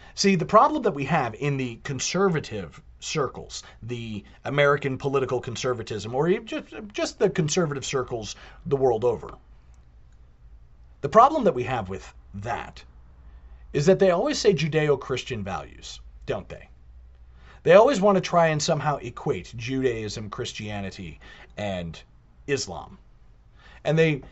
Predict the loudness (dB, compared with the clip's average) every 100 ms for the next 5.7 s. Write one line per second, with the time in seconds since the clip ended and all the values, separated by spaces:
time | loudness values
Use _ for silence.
0 | -4 -2 -2 2 4 4 0 2 6 6
1 | 6 4 0 -4 -6 -4 -4 -2 -2 -2
2 | -4 -6 -2 -2 -2 -4 -4 0 0 0
3 | 4 4 4 -4 -6 -4 -4 -4 -8 -12
4 | -10 -4 2 4 2 -2 -8 -10 -10 -10
5 | -6 -6 -4 2 2 2 -10